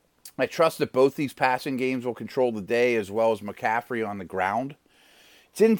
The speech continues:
in Carolina. They're six and a half point favorites. They're the better team, but I think the Bucks keep it close. Uh, I, I like Carolina to win, but I can't give you six and a half.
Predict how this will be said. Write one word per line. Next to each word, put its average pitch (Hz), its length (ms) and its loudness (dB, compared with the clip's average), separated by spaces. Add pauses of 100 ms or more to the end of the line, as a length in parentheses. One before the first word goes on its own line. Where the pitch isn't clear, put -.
in 196 220 -2
Carolina. 151 680 6
They're 143 140 -2
six - 360 -6
and 180 100 -2
a 151 60 -2
half 151 340 4
point 135 260 -4
favorites. 135 680 -2 (480)
They're 147 200 12
the 156 120 4
better 156 420 6
team, 123 720 -4 (500)
but 202 100 2
I 240 80 6
think 269 240 -2
the 247 120 4
Bucks - 340 4
keep 185 260 -6
it 170 120 -4
close. 113 540 2 (100)
Uh, 95 200 -4
I, 131 320 2
I 135 140 6
like 151 300 4
Carolina 165 640 2
to - 180 -10
win, 147 540 -2 (840)
but 156 560 6 (180)
I 160 120 2
can't 175 340 -2
give 156 180 0
you 139 80 0
six - 360 -6
and 110 80 -4
a 95 80 -4
half. 82 420 -10